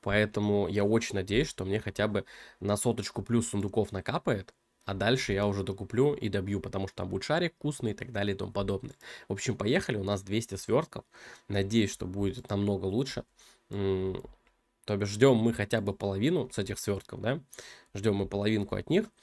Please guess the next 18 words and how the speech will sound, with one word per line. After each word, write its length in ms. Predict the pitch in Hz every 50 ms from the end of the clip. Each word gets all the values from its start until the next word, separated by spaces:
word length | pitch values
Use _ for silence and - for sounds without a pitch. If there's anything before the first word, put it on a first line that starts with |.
| - _ _ _ -
то 120 | 104 98
бишь, 280 | 95 98 101 - - _ _ -
на 140 | - 104 101
сотку 400 | - - 110 110 101 - - 98
это 200 | 95 90 - 95
на 120 | 95 95 -
семьсот 380 | - 107 98 - 110 95 -
пятьдесят 380 | - 98 95 95 - 104 95 - _ _ _ _ _ _
К 120 | - 101 -
К. 280 | - 131 151 240 233 - _ - - - - _ _ -
Э, 460 | - 101 98 92 92 92 92 95 - - - - - - - _ _ _ _ _ _ _ _ _ -
очень 440 | 101 113 131 131 - - 160 147 139
хотелось 440 | 113 101 - - 104 104 123 127
бы 120 | 110 104 101
это 140 | 107 110 104
увидеть, 400 | 98 98 117 139 147 131 - -
поэтому 520 | - 98 95 - - 101 101 98 95 98 - _ - _ _ -
ожидаю, 640 | - 101 101 101 90 87 95 95 107 120 127 127